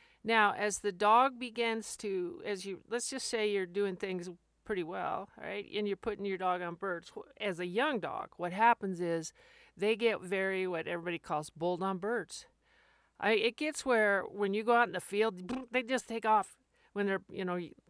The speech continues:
maybe four months old, <laughs> and they're just out there going, "I know where," and you can lose control of 'em. It's all frustrating. Going, "I wish I had the electric collar. I'm gonna put the long cord on this dog."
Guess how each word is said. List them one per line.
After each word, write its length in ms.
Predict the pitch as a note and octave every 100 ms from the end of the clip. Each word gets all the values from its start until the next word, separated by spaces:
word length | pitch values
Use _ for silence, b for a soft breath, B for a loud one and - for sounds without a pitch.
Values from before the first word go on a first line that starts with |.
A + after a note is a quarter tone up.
| _ -
maybe 240 | F3+ F3+
four 260 | - F3+ F#3
months 260 | F#3+ -
old, 240 | F#3 G3+ G3 -
<laughs> 100 | -
and 120 | G3 -
they're 160 | D#4+ E4
just 220 | D4 C#4
out 200 | A#3+ A#3+
there 140 | G#3+ G#3
going, 220 | G#3 G#3
"I 140 | C4+
know 180 | E4+ F4
where," 140 | D4+ C#4+
and 340 | C#4 C4+ A#3+
you 80 | A3
can 140 | G3+
lose 200 | A#3 B3+
control 500 | - - - A#3 A#3+
of 80 | A#3
'em. 100 | A3+
It's 140 | G#3 -
all 160 | D#3 -
frustrating. 600 | F#3+ G#3 G#3 G3 F#3+ G3 B B B B
Going, 180 | - D#3+
"I 240 | A3+ C4+ C4+
wish 200 | C#4 B3+
I 80 |
had 80 | B3+
the 60 | A#3
electric 420 | A#3 C4 - -
collar. 320 | B3 B3+ B3
I'm 160 | A#3+ C#4
gonna 160 | C#4+ G#3+
put 220 | A#3+ A#3
the 80 | F#3+
long 260 | A3 A#3+ A3
cord 280 | A3 A3+
on 180 | A3+ G#3+
this 160 | G#3+ G#3
dog." 340 | G3+ G3+ G3+